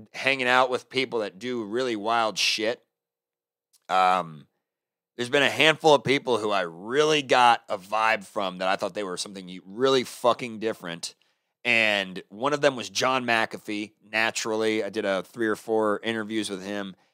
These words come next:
And every time I just, I felt like I was gl-, gleaning something, even when I wasn't paying attention. There was always, everything he said was a fucking silver lining, it felt like, you know? Um, and the only other person that I've ever,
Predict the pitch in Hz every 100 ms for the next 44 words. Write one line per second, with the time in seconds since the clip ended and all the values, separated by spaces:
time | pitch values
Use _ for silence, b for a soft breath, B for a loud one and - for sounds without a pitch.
0 | _ 110 120 131 139 127 - 131 123 104
1 | 101 98 92 - 101 - 131 120 104 98
2 | 92 85 92 107 101 113 131 139 127 104
3 | - - 127 110 110 113 120 120 110 113
4 | 101 104 107 98 - 104 95 90 98 113
5 | 127 123 107 - b b b 143 185 262
6 | 220 226 180 190 - 170 160 127 110 -
7 | 135 - 107 - 127 117 101 98 101 92
8 | 71 - 82 76 82 73 101 101 98 _
9 | b b b b 120 117 110 107 101 -
10 | 123 147 170 165 156 127 151 143 135 120
11 | 117 117 113 110 104